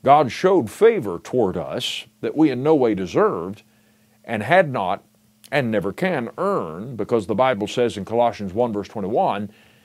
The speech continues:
that you who once were alienated and enemies in your mind by wicked works, yet now he has reconciled. Romans five verse ten puts it this way, "For if when we were enemies,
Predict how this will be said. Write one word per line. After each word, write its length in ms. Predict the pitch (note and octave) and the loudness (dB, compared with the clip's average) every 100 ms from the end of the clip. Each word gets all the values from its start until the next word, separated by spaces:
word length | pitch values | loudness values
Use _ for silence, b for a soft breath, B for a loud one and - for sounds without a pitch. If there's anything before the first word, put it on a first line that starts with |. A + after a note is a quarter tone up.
| b b | b b
that 120 | - | -8
you 300 | G#2 D#3+ F#3 | 0 4 4
who 180 | C3 C3+ | 4 0
once 320 | A#2+ D3+ C#3 | 2 0 0
were 140 | B2 B2 | -4 2
alienated 600 | D#3+ F#3+ C#3 G#2 G2 G#2 | 4 6 4 0 -2 -2
and 140 | G#2 A2+ | -4 -4
enemies 500 | F3+ F#3+ C3 G#2 A2 | -2 -2 -2 -2 -4
in 80 | |
your 140 | G#2+ G#2+ | -4 -4
mind 480 | A2+ E3+ E3 A2+ A2 | -2 -4 -4 -4 -2
by 120 | G#2 | -2
wicked 420 | G2+ D3+ C3 B2+ | 0 -2 -2 -4
works, 600 | C3 G3+ C#3+ - - - - | 0 0 0 -6 -16 -14 -4
yet 240 | A#2+ - | -4 -4
now 480 | B2 D#3 A#2 G2+ G#2+ b b _ | -2 0 2 0 -2 b b _
he 180 | C3 | -6
has 220 | A#2+ A2+ A#2+ | -2 -2 0
reconciled. 800 | F#3 F#3 G#2+ A2 D#2 - _ _ _ B B B - | -2 -2 -8 -6 -8 -10 _ _ _ B B B 4
Romans 320 | D3 C#3+ A2 | 6 6 0
five 240 | C#3+ C#3 | 0 0
verse 200 | A2 A2 | -2 -6
ten 280 | - F3+ F3 | -4 -4 -2
puts 200 | B2 - | -4 -4
it 120 | A#2 | -4
this 200 | F3+ F#3 | -4 -4
way, 200 | A#2+ F2 | -4 -6
"For 280 | E2 B2 A#2 B B B | 2 6 6 B B B
if 180 | C#3+ A#2+ | 2 4
when 240 | B2 D3+ | 4 4
we 140 | D3+ F#3+ | 4 4
were 240 | C3 C3+ | 4 2
enemies, 840 | F3+ G#3+ A3 A#2+ C#2+ C2 - - | 2 2 2 0 -8 -14 -14 -14